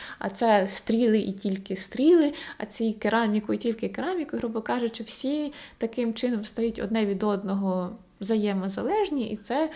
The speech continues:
ну, власне, заважає їм навіть вести такі конфлікти. Ну і, власне, в Європейському Союзі теж доволі багато різних проявів економічної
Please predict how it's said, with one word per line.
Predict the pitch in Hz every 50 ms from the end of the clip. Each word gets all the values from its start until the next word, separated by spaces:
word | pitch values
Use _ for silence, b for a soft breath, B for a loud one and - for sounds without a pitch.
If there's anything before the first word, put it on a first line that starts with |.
| B B B B B B
ну, | 285 262
власне, | 220 226 247 - 214 175 185
заважає | - 196 185 185 190 190 185 196 233 269 262 214
їм | 185 175 170 170
навіть | 170 170 170 175 175 - 202
вести | 202 175 208 - - - 202
такі | 196 196 190 196 202
конфлікти. | 180 190 196 196 196 - 214 185 - - - - 214 - - - _ -
Ну | 320
і, | 349
власне, | 269 233 269 262 - 226
в | 196
Європейському | 202 196 196 196 196 196 196 202 202 - - 190 180 190
Союзі | 190 - - 233 302 339 330 240 214
теж | 220 - 196 202 214 - - - - -
доволі | 214 196 190 196 202 247 262 254
багато | - - 190 190 202 196 214 208 - 190 185 185 180 185 - - - - -
різних | - 190 196 196 196 190 185 180 -
проявів | - - 220 269 269 233 208 196 - -
економічної | - 196 - - 185 180 180 190 240 247 - - 233 220 220 220